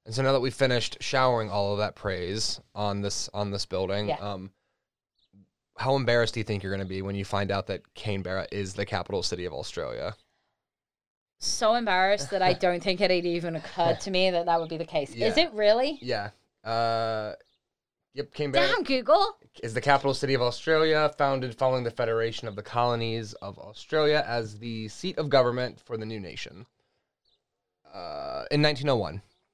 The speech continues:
Speaker 1: January nineteen oh one.
Speaker 2: Yeah, well, uh, and that was the case, but it must not have been finished until at least after nineteen twenty-seven.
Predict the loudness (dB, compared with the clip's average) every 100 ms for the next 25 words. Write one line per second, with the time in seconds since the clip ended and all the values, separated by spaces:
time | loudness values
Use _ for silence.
0 | _ _ _ -2 2 4 4 2 -2 -4
1 | -4 -6 -10 -14 -16 _ _ _ _ _
2 | _ -2 4 4 4 2 -2 0 0 2
3 | 2 0 4 2 2 -4 2 2 2 2
4 | 2 2 0 0 0 -2 -4 -6 -6 -6
5 | 0 2 2 -2 0 -2 -2 -2 -2 -2
6 | -6 -6 -6 -4 -4 -6